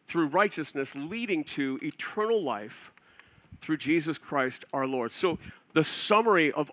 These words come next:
all this, this book, all the way up to the end of Romans, is this. Humanity has sinned and sinned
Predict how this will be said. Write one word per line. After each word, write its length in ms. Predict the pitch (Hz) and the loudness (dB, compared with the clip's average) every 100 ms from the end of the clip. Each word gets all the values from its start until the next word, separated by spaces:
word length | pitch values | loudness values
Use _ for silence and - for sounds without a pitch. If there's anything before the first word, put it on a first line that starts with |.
| - | -2
all 320 | 170 202 233 | 2 4 4
this, 220 | 202 180 - | 2 2 -2
this 220 | 170 156 | -2 -2
book, 340 | 156 139 165 - | -2 -4 -4 -4
all 240 | 214 240 | -2 -2
the 60 | 233 | 2
way 160 | 202 | 4
up 160 | 180 170 | 4 2
to 100 | - | -4
the 160 | 151 160 | -4 -2
end 160 | 170 | -2
of 160 | 185 139 | -2 -2
Romans, 320 | 156 151 143 | -2 0 -2
is 200 | 139 120 | -4 -4
this. 440 | 123 107 - - - _ _ - - - - - | -6 -2 -4 -4 -10 _ _ -20 -20 -20 -20 -10
Humanity 520 | - 160 175 214 214 | -6 2 4 4 2
has 120 | 165 | 2
sinned 680 | - - 175 147 139 135 151 - - | 4 4 4 2 -2 -6 -12 -20 -12
and 160 | 135 127 | -4 0
sinned 540 | - 151 139 127 120 | 0 0 -4 -6 -10